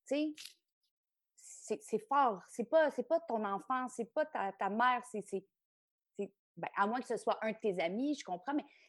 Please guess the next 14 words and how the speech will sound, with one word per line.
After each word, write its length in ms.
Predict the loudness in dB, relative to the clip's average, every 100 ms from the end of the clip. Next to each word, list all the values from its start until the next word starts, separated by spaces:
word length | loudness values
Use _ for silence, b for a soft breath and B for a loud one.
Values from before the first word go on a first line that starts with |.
| b -2
sais, 40 |
mettons, 380 | 0 2 2 4
il 60 |
y 60 | 6
en 120 | 6
a 80 | 4
qui 160 | 2 0
ont 100 | 0
vraiment, 460 | 2 2 6 8
là, 180 | 8 8
un 180 | 6 2
sentiment 500 | -2 -6 -4 0 2
d'appartenance, 720 | 4 2 0 -2 0 0 -2 -2
puis 120 | -6